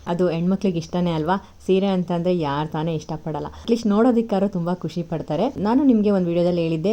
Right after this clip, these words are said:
ದೇವಸ್ಥಾನದಲ್ಲಿ ಸೀರೆ ತಗೊಂಡ್ ಬಂದಿದ್ವಿ ಅಂತ. ಎಷ್ಟು ಸೀರೆ ತಗೊಂಡ್ ಬಂದಿದ್ದೆ ಅಂತ ತೋರಿಸಿದೆ, but ಹೇಗಿದೆ ಏನು ಅಂತ ಎಲ್ಲ ನಾನು ನೀಟಾಗಿ ಡೀಟೇಲ್ ಆಗಿ ಏನೂ ತೋರಿಸಿರಲಿಲ್ಲ.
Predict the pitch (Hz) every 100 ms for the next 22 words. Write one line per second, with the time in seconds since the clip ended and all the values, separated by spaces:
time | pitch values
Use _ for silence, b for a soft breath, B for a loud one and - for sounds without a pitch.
0 | 202 185 185 190 175 170 175 170 165 165
1 | 165 156 156 151 156 156 151 196 269 -
2 | - 190 302 277 233 220 196 190 180 170
3 | 175 170 170 170 165 196 196 185 170 180
4 | 175 180 170 180 - B 208 185 180 165
5 | 165 165 165 180 185 170 170 170 165 170
6 | 160 160 175 170 170 160 160